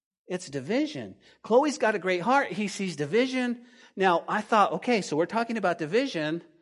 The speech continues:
And before we get into our text, I need to know what God thinks about division. What does he think?" Well, Proverbs chapter six and sixteen tells me some things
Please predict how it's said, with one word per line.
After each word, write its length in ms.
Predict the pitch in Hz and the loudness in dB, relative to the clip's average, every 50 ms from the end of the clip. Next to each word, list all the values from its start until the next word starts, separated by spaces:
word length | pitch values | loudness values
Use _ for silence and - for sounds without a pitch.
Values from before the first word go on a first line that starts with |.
| _ _ _ _ _ _ _ | _ _ _ _ _ _ _
And 140 | 185 180 | 0 0
before 320 | 175 190 180 - 262 269 254 | 0 0 -2 4 6 6 6
we 80 | 240 | 6
get 160 | 214 208 220 208 | 4 2 2 2
into 240 | 208 190 - 196 | 2 -2 0 2
our 120 | 180 160 156 | 2 2 2
text, 480 | 156 - 226 285 262 202 180 - - - - | 0 0 2 2 4 2 2 0 -6 -4 -2
I 140 | 170 214 | -2 0
need 180 | 247 269 262 247 | 0 -2 -4 -4
to 100 | - 226 | -8 -8
know 220 | 190 196 190 185 | -4 -2 0 0
what 200 | 180 175 170 165 | 2 2 0 0
God 260 | 165 170 180 180 170 - | 2 2 2 2 0 -4
thinks 280 | - 208 220 208 - | -4 -4 -4 -4 -6
about 300 | - 165 165 160 165 165 | -6 -2 -2 -2 0 -2
division. 500 | 190 196 196 240 254 240 202 160 120 - - _ _ _ _ _ _ _ _ _ _ | -4 -2 0 0 -2 0 -4 -6 -8 -8 -14 _ _ _ _ _ _ _ _ _ _
What 120 | 202 220 | -2 0
does 140 | 220 214 - | 0 0 -2
he 120 | 233 220 | -4 -4
think?" 480 | 214 - 262 262 247 247 123 - - _ _ _ _ _ _ _ _ _ _ | -4 -4 -6 -4 -4 -6 -8 -10 -16 _ _ _ _ _ _ _ _ _ _
Well, 180 | _ 190 185 180 | _ 4 4 4
Proverbs 840 | 185 - - 220 240 254 285 302 285 240 190 185 175 175 175 - - | 2 -4 0 2 6 6 6 6 4 4 4 4 4 4 0 -6 -12
chapter 540 | - - - 233 240 247 240 - 240 202 180 | -8 -2 0 2 2 2 0 0 -2 -2 -2
six 540 | - - - 285 294 247 214 202 - - | -2 -6 -2 0 0 0 0 -2 -4 -8
and 120 | 208 202 190 | -8 -8 -6
sixteen 800 | - - 220 190 - - - - 277 285 262 214 196 202 208 - - - - _ _ | -6 -8 -8 -8 -10 -10 -4 -2 -2 0 0 0 0 -2 -4 -6 -10 -20 -20 _ _
tells 360 | - - 240 262 285 285 247 214 | -2 2 4 4 4 2 0 -2
me 200 | 202 196 196 190 | 0 0 0 0
some 200 | - - 190 190 | 0 -2 -6 -6
things 560 | 185 - 240 254 226 220 214 196 202 - | -4 -2 -2 -2 0 -2 -2 -4 -6 -10